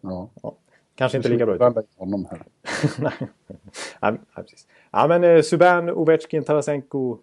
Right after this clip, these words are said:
Speaker 2: Doughty eller Will, det är ganska bra.
Speaker 1: Ja.
Speaker 2: Där, det, där någonstans landar vi. Det, det tycker jag funkar. Ja, men, eh, vi släpper All-Star.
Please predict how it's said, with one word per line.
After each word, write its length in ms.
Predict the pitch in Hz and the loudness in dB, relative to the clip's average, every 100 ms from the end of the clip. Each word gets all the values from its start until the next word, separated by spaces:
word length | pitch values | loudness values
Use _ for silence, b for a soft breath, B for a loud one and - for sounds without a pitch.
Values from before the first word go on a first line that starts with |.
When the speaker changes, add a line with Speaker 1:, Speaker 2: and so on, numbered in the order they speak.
| _ _ - | _ _ -14
Speaker 2:
Doughty 440 | 123 143 147 123 | 0 2 2 0
eller 140 | 117 117 | -2 -2
Will, 220 | 123 113 | -2 -2
det 100 | 113 | 0
är 40 | |
ganska 240 | 160 143 113 | 0 0 -2
bra. 160 | 95 - _ _ _ _ _ _ _ _ _ _ _ | -6 -8 _ _ _ _ _ _ _ _ _ _ _
Speaker 1:
Ja. 320 | 208 98 - - | 0 0 0 -2
Speaker 2:
Där, 240 | 131 127 | 0 0
det, 80 | 120 120 | -2 -4
där 100 | 123 | -2
någonstans 340 | 127 110 101 | -4 -4 -6
landar 200 | 113 98 | -4 -6
vi. 60 | 95 - _ _ _ _ _ _ - | -6 -10 _ _ _ _ _ _ -6
Det, 160 | 110 | -2
det 180 | 107 113 | -2 -4
tycker 200 | 107 101 | -6 -8
jag 120 | 92 | -8
funkar. 200 | - - _ _ B B B B | -10 -18 _ _ B B B B
Ja, 140 | - 135 | 0 2
men, 160 | 175 | 4
eh, 220 | 170 151 135 113 _ _ _ _ _ _ _ _ - | 4 2 0 -6 _ _ _ _ _ _ _ _ -10
vi 160 | 170 147 | -4 2
släpper 280 | 180 180 151 | 2 4 2
All-Star. 300 | 131 - | 2 -2